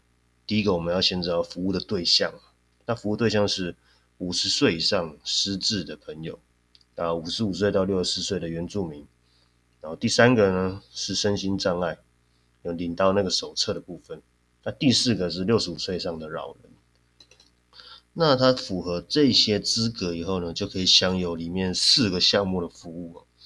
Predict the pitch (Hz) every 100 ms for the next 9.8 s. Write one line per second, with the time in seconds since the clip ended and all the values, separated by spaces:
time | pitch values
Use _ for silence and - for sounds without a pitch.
0 | - - - - - 147 143 123 95 92
1 | 92 - _ - - 92 - 120 92 82
2 | 104 90 85 82 82 - 90 92 85 -
3 | 78 78 - _ _ _ _ _ _ _
4 | _ _ 87 - 143 127 101 87 92 -
5 | 107 104 104 95 92 87 90 80 _ _
6 | _ _ _ _ _ 135 - 104 107 92
7 | 85 78 80 - 95 - 87 78 - 110
8 | 92 87 90 90 87 98 92 - 87 85
9 | 82 85 90 87 90 90 85 85